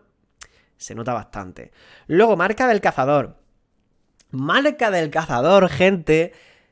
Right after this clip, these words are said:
se convierte en la segunda carta de estándar, o la segunda carta de Hearthstone desde que está en abierto,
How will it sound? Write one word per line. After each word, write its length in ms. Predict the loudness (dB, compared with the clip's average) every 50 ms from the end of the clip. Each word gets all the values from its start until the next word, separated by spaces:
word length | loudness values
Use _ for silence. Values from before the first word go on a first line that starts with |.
| _ _ _ _
se 320 | _ -14 -8 -6 -6 -6 0
convierte 1080 | 2 2 2 2 0 -2 2 4 4 4 4 2 -2 -2 -2 0 0 -2 -4 -6 -6
en 200 | -4 -2 -2 -2
la 100 | -2 -2
segunda 720 | -4 -4 -6 -4 -2 0 0 2 2 4 4 4 2 2
carta 640 | 2 2 2 2 2 -2 _ 0 0 0 0 -2 -8 _ _ _ _ _ _ _ -18
de 340 | -16 -10 -6 -4 -2 -2 -2
estándar, 800 | -4 -8 -4 0 0 0 0 0 -2 -2 0 0 0 -2 -2 -4
o 100 | -4 -4
la 80 | -4
segunda 340 | -4 -4 -4 -2 0 -2 0
carta 300 | 0 -2 -2 0 -2 -2
de 140 | -2 -2 -2
Hearthstone 500 | -2 -2 -2 -2 -4 -6 -6 -6 -4 -6
desde 320 | -8 -8 -8 -10 -10 -10
que 120 | -10 -10 -12
está 340 | -14 -8 -6 -4 -4 -2
en 80 | -4 -4
abierto, 760 | -4 -2 0 0 0 0 -2 -4 -4 -2 -2 -4 -6 _